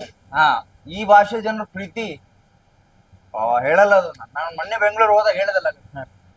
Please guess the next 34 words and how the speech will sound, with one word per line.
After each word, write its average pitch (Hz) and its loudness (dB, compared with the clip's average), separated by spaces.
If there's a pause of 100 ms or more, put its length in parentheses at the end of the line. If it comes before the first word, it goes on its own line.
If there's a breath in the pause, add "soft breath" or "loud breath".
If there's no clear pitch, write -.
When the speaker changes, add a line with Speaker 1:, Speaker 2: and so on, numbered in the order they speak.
(200)
Speaker 1:
ಅಷ್ಟು 135 -8
ಪ್ರೀತಿ 185 -10
ಇಲ್ಲಿ 208 -6
ಹುಟ್ಟಿದಕ್ 226 -6
ನಾ 208 6
ಪುಣ್ಯ 202 -4
ಅದ 190 4
ನಾನು. 156 -6 (360)
ಅಂತ 160 -4
ಒಳ್ಳೆ 226 4 (220)
ಭಾಷೆ 170 4
ಇದು. 139 -16 (500)
ನೀವು 151 -12
ನೋಡಿರ್ಬೋದು 254 0
ಎಷ್ಟೋ 226 -4 (760)
ಇಲ್ಲಿ 208 -6
ಇರೋದೆಲ್ಲ, 226 6
Speaker 2:
ಹಾ. 135 -2
Speaker 1:
ಈ, 196 -10
ಈ 190 -8
ಮಣ್ಣಿನಾಗೆ 202 -4
ಇರೋದೆಲ್ಲ. 165 -8 (1120)
ಆ, 113 -12
ನಾನ್ 156 0
ಪುಣ್ಯವಂತ 226 4
ಇದ್ದೀನಿ. 175 -16
ಈ 180 -18
ಭಾಷೆ 180 4
ಅಂತೂ 208 -2
ಗತ್ತದು 185 -2
ಹೇಳಲ್ಲ. 156 -2 (240)
ಬರೀ 190 -2
ಮಾತಾಡಿದ್ರೆ 214 4
ಆ, 214 8